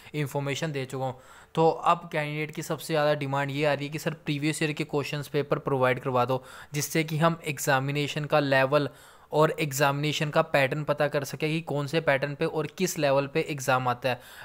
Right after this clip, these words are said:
पैटर्न तो I think सबको पता होगा, क्योंकि जो आपका ऑफिशियल नोटिफिकेशन रिलीज हुआ है उसमें दे दिया था, but बात आती है एग्जामिनेशन लेवल की कि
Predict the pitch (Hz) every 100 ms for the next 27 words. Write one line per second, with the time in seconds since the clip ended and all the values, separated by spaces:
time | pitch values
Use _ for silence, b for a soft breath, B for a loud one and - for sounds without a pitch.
0 | B 143 139 160 165 147 139 160 151 156
1 | - 151 143 135 139 147 151 143 135 156
2 | 151 139 131 - 156 156 139 147 131 147
3 | 143 147 139 143 151 143 139 139 143 151
4 | 151 - 143 135 127 127 127 123 B B
5 | B B 160 151 147 147 151 147 165 170
6 | 165 156 143 147 139 147 147 135 160 143
7 | 131 135 135 151 165